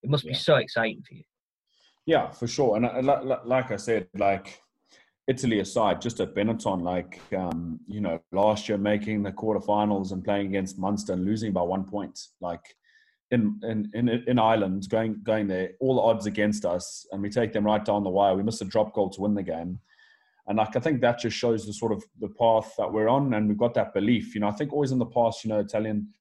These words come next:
Speaker 2: Ital-, Italian mentality wasn't quite there, and I think that's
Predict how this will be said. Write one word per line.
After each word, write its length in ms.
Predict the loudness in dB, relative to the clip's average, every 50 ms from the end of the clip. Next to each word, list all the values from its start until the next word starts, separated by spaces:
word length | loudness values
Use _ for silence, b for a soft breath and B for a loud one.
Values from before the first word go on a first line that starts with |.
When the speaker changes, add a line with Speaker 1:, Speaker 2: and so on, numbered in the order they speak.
| b b b b b b b b b
Speaker 2:
Ital-, 380 | -12 -8 -4 -2 0 0 -2 -4
Italian 400 | -6 -2 0 2 2 4 2 2
mentality 760 | 2 2 0 -2 0 2 2 2 0 -2 -4 -2 -2 -2 -2 -4 _ _ _ _ _ _ _ -12
wasn't 400 | -6 0 0 0 2 2 0 0
quite 380 | 2 2 2 2 2 0 0 0
there, 160 | 2 2 4
and 100 | 2 2
I 60 | 0
think 240 | 0 -2 -4 -2 0
that's 260 | 2 2 2 2 -2